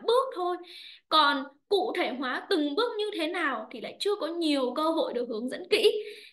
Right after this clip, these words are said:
Thì cái chuyên đề phương pháp này sẽ là sự hướng dẫn kỹ cho các con. Các con sẽ không phải tự bơi nữa, các con sẽ không phải là tự, ờ, ờ, suy nghĩ rồi là, ờ, tự viết với những cái câu văn còn gặp nhiều lỗi nữa, mà các con sẽ được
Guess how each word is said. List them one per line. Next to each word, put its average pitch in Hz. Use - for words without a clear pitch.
Thì 311
cái 254
chuyên 427
đề 254
phương 311
pháp 381
này 254
sẽ -
là 349
sự -
hướng 247
dẫn 330
kỹ 359
cho 370
các 302
con. 311
Các 302
con 277
sẽ 277
không 311
phải -
tự -
bơi 330
nữa, 403
các 359
con 285
sẽ -
không 311
phải 262
là 208
tự, -
ờ, 190
ờ, 233
suy 370
nghĩ 349
rồi 247
là, 214
ờ, 208
tự -
viết 440
với 262
những 320
cái 269
câu 370
văn 370
còn 247
gặp 254
nhiều 262
lỗi 269
nữa, 370
mà 240
các 269
con 285
sẽ -
được 254